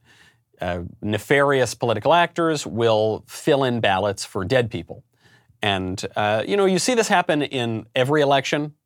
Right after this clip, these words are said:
almost, ju-, to some degree. So the question is, d-, does it happen enough to throw an election? That's not, though, quite what Sidney Powell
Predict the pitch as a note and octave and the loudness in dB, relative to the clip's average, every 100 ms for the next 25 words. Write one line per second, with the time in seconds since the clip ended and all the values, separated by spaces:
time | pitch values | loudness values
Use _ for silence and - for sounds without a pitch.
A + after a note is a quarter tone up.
0 | _ B2+ C3+ C3+ C3+ - B2+ - A2+ - | _ 0 2 0 -2 -4 -6 -6 -6 -2
1 | B2 C3 A#2+ C3 B2+ B2+ - - A#2 D3 | -2 -2 -2 0 0 -2 -12 -10 -2 0
2 | B2+ B2 A2+ G#2+ - A2 - A#2 G#2+ G#2+ | 0 0 -4 -4 -2 -2 0 -2 0 0
3 | G2+ G#2 G2 F#2+ G2+ - G#2 F#2+ F2+ F2 | 0 -2 -4 -6 -8 -2 0 0 -2 -4
4 | E2+ - - - - - - F3+ C4 A3 | -4 -10 -16 -20 -14 -14 0 0 2 0
5 | F#3 G#3 - - C3 A2+ - C#3+ A#2 A2+ | 0 2 2 2 2 2 2 2 0 -6
6 | - D#3+ C3 A2+ - - D#3 C#3+ A2+ F2+ | -6 -4 -4 -6 -10 -4 2 2 2 -6